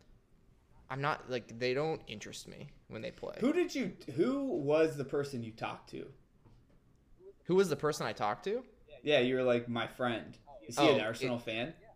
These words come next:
Speaker 1: Yeah.
Speaker 2: Okay. So he just doesn't like, he only
Speaker 1: No,
Speaker 2: likes
Speaker 1: no.
Speaker 2: Martinelli and
Speaker 1: He said, he said the only people that interest him are, the only people that he watches and he's like,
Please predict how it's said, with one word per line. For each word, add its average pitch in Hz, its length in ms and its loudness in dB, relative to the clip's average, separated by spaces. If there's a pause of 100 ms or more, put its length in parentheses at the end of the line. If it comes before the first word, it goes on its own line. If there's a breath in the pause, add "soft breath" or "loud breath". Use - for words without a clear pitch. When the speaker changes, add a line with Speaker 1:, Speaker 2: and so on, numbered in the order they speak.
(120)
Speaker 1:
Yeah. 185 220 2 (640)
Speaker 2:
Okay. 110 280 -2 (540)
So 147 180 0
he 160 120 0
just 202 200 -4
doesn't 165 300 4
like, 131 360 2
he 127 280 -4
only 147 240 0
Speaker 1:
No, - 80 6
Speaker 2:
likes 196 120 8
Speaker 1:
no. 147 60 4
Speaker 2:
Martinelli 135 640 2
and 113 240 -8 (440)
Speaker 1:
He 156 220 0
said, 170 320 6
he 143 180 -2
said 180 200 2
the 147 100 2
only 196 240 2
people 180 220 0
that 151 160 4
interest 143 340 -4
him 135 240 -2
are, 117 460 0 (380)
the 160 180 2
only 247 240 8
people 190 260 0
that 135 140 0
he 143 200 -2
watches 123 600 0
and 120 120 -10
he's 117 280 -8
like, 107 380 -4